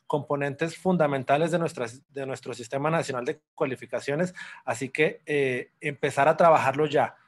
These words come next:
de manera integrada con los países de la Alianza del Pacífico para nosotros es una oportunidad inmejorable. Cabe, por supuesto, el agradecimiento a nuestros compañeros de Chile, de México, de Perú,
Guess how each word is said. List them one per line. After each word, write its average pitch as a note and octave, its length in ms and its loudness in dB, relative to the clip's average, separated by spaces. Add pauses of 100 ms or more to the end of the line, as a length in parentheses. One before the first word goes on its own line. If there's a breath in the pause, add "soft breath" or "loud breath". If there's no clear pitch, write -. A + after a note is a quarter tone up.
(160 soft breath)
de C#3+ 120 -6
manera C3 320 -4
integrada C#3 800 2 (120)
con D3 180 -4
los C3+ 160 -6
países C3 640 0
de D3 100 -6
la B2+ 100 0
Alianza A#2+ 360 -4
del D3 100 -4
Pacífico C3 520 -4
para C3+ 180 0
nosotros B2 560 -8
es C#3+ 180 -6
una C#3+ 280 -2
oportunidad B2 640 -6
inmejorable. A#2 640 -4 (360 soft breath)
Cabe, C3 300 0
por D#3+ 220 0
supuesto, C#3 400 -2
el D3 80 4
agradecimiento C3+ 720 0
a D#3 40 2
nuestros C#3 320 -2
compañeros C3 640 -2 (300 loud breath)
de B2 140 -6
Chile, F#3 340 4
de C3 140 0
México, D#3+ 500 0
de B2+ 140 -2
Perú, D#3 500 0